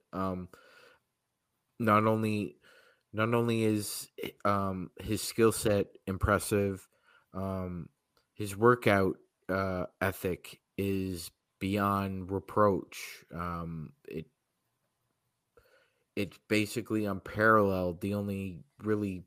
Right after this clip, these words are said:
parallels are Michael Jordan. So, <laughs> uh, when you talk about somebody's work ethic like that, he's going number one. There's no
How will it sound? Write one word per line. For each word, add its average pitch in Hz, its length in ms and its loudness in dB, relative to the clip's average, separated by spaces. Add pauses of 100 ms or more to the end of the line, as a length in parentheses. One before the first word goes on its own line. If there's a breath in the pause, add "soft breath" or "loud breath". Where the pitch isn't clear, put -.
parallels 92 800 0
are 87 240 -4
Michael 87 420 -8
Jordan. 82 560 -6 (200)
So, 90 460 -4 (240 soft breath)
<laughs> - 260 -20
uh, 98 200 -6 (420 soft breath)
when 107 140 -4
you 101 120 -6
talk 107 320 2
about 101 280 2
somebody's 95 540 -6
work 104 280 0
ethic 95 440 -2
like 92 320 -2
that, 95 380 -2 (960 soft breath)
he's 98 280 -6
going 107 360 0
number 98 260 0
one. 95 440 -2 (260)
There's 90 260 -10
no 95 420 -2